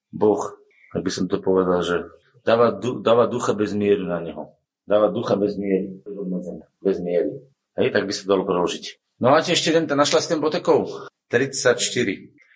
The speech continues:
Inak, keď dáte biblia bodka es ká, tam to nájdete sedem prekladov naraz. Aha, takže bez miery,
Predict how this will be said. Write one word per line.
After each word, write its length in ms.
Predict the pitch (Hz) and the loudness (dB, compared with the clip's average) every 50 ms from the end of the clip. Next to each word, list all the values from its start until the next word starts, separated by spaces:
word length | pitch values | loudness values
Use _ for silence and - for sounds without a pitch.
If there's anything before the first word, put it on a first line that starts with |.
| - | -4
Inak, 240 | 143 160 185 170 - | -2 2 2 2 2
keď 80 | 170 156 165 | 2 2 2
dáte 120 | 160 165 156 127 | 2 2 0 -2
biblia 320 | 143 139 131 139 143 131 | -2 0 2 2 2 4
bodka 340 | 120 131 135 - - 131 123 | 4 2 -2 0 2 4 4
es 220 | 123 120 - - | 4 4 0 -2
ká, 160 | - 127 117 | 0 0 2
tam 160 | - 117 120 113 | 2 2 0 2
to 100 | 117 117 | 2 2
nájdete 400 | 110 117 117 107 - - 107 98 | 4 4 2 2 0 -4 -4 -2
sedem 240 | - 117 104 107 | -2 0 0 0
prekladov 460 | 92 107 95 - - 101 87 95 92 92 | 0 0 -2 0 0 0 0 2 2 2
naraz. 480 | 90 87 78 - - - - - - _ _ _ _ _ _ - | 2 2 2 0 -4 -6 -10 -10 -14 _ _ _ _ _ _ -6
Aha, 480 | - - - 127 156 - - - - - _ _ _ _ | -4 -2 2 2 2 2 0 -6 -20 -20 _ _ _ _
takže 460 | - 113 113 95 101 98 82 - - - _ _ _ _ | -2 0 0 0 0 -2 -2 -4 -8 -16 _ _ _ _
bez 340 | 101 90 104 135 143 139 143 | -6 0 2 2 4 2 0
miery, 560 | 147 143 143 139 135 131 135 131 135 131 - | -2 0 0 0 0 0 0 -2 -4 -6 -10